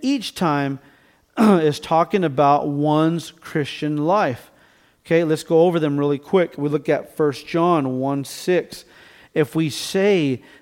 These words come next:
that we have fellowship with him," okay, this is us. Okay, this is Christians. This is the test. "If we as Christians say we have fellowship with God and yet walk in darkness,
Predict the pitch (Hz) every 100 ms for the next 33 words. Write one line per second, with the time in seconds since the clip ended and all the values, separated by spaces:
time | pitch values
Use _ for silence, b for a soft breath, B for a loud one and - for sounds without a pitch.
0 | - 151 151 156 151 - 180 180 185 -
1 | 170 165 131 156 208 151 135 131 - b
2 | b b - 165 156 165 196 - 208 170
3 | - - _ b b 151 151 170 - 220
4 | 208 156 151 143 165 160 - 190 - -
5 | - B B B B 160 135 220 269 233
6 | - - 262 - 180 - 214 202 202 190
7 | - 214 208 220 202 139 123 233 170 147
8 | 143 B B 160 151 160 208 202 165 175
9 | 196 208 180 143 165 214 226 247 220